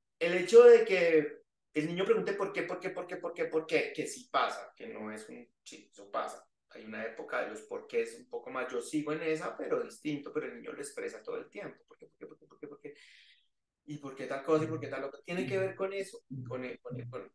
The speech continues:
con ese momento en el, en, de, que eso innato que ya tiene, que como el mismo amor que, que hay,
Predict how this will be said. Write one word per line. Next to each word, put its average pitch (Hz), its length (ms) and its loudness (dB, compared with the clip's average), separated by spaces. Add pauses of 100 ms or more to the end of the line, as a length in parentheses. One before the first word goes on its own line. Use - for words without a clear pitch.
(260)
con 131 120 -10
ese 135 160 -8
momento 160 600 -2 (880)
en 151 160 0
el, 139 160 -2
en, 139 300 -12
de, - 180 -8
que 151 80 -4
eso 175 140 -2
innato 196 680 4
que 127 120 -14
ya 131 160 -6
tiene, 147 420 -4
que 139 400 -4 (100)
como 143 220 -4
el 131 100 -2
mismo 143 300 2
amor 160 640 4 (460)
que, - 160 -20 (140)
que - 120 -6
hay, 120 280 -4